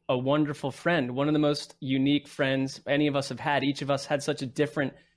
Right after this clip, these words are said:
friendship with him, um, on the show with us too. And so it's just been, um, impossible to go an hour, a minute without thinking about him. But I think that when we went to Tybee, we went and did it the way he would want it. Um, and I came out of that weekend just lifted entirely. It was great. It was great to experience it.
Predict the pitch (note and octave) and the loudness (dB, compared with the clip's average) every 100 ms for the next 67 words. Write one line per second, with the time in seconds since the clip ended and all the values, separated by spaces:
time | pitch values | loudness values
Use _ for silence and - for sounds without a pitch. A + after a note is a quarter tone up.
0 | - - D#3+ E3+ D#3+ C#3 D3+ D#3+ E3 C3 | -6 2 2 4 2 2 2 2 0 -2
1 | B2+ - _ _ C#3+ C#3 C#3 G#3 G#3 - | -4 -10 _ _ -2 0 2 2 2 2
2 | G#3+ A#3 G#3 D3+ C3+ - G#3+ F#3 C#3+ - | 4 6 4 2 -4 2 4 4 2 2
3 | D#3+ D3+ - F#3+ F#3+ - E3+ E3 D#3+ - | 2 2 0 0 0 -2 0 0 -4 -12
4 | _ - D3 D3+ D#3 C#3 E3+ E3+ - F3+ | _ -4 0 0 0 0 2 2 0 -2
5 | D3+ D3+ D#3 D#3 - C#3+ C#3 D#3+ E3 D#3+ | 0 4 4 4 2 0 0 2 2 2
6 | D3 D#3 D#3 C3+ C#3+ C#3 D3 D3+ C3 B2+ | 0 0 -2 0 0 0 -4 -4 0 0
7 | B2+ B2 _ _ D3+ D3+ D3+ G3 F#3+ F#3+ | -2 -6 _ _ 0 2 2 -2 0 0
8 | F3+ E3 E3 D#3+ C3+ D3+ D3+ D#3 C#3+ C#3+ | 0 0 -2 -4 -2 0 2 2 2 0
9 | D3+ D3+ C#3+ C#3+ C#3 C#3 C3+ C3 C#3+ C#3 | 0 0 -2 -2 -2 0 0 0 -2 -2
10 | C3 B2 B2+ C#3+ - _ _ - C3+ C3+ | -2 -2 -2 -2 -4 _ _ -6 -2 0
11 | C3+ - C#3+ C#3+ C#3+ F#3 F3 E3 D3 B2 | -2 -2 0 0 -2 -2 0 2 2 2
12 | D3 D3 C#3 B2+ B2 - B2+ C#3 - A2+ | 0 0 -2 -4 -8 -6 -4 -2 -4 -6
13 | A#2+ - C3 C3 B2+ A#2+ B2 - C#3+ C3+ | -6 -2 0 0 0 -4 -6 -4 0 0
14 | - D3 C3 C3 D3+ C#3 C#3 B2 - B2+ | -2 -8 -6 -4 2 2 0 -6 -4 -2
15 | B2 A#2+ A#2 | 0 -2 -4